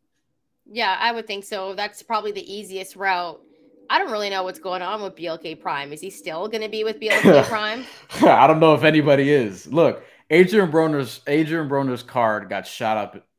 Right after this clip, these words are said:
Speaker 2: shot up in flames, uh, and he is currently, um, with Don King.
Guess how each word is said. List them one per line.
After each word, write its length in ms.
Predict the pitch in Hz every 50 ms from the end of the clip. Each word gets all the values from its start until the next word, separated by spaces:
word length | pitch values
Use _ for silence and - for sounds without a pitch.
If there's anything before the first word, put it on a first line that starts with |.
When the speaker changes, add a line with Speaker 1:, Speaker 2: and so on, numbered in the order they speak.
| _ -
Speaker 2:
shot 320 | - - - 131 123 113
up 140 | 110 - 107
in 80 | 98
flames, 640 | 90 _ - 104 101 98 95 92 92 92 - - _ _ _ _ _ _ _ _ _ _ _ -
uh, 420 | 110 107 101 101 98 95 92 92 - -
and 200 | 104 98 95 92
he 760 | 90 - - 123 117 113 110 110 107 104 101 98 95 87 - -
is 440 | 107 101 95 95 92 90 87 -
currently, 720 | - _ - 117 110 104 101 95 92 95 98 95 92 92 92
um, 540 | 90 87 87 85 85 82 82 80 78 82 _ _ _ _ _ _ _ _ _ _ _ _ _ _ _
with 200 | 107 110 104 92
Don 280 | 104 107 104 98 92 90
King. 320 | - - 98 76 -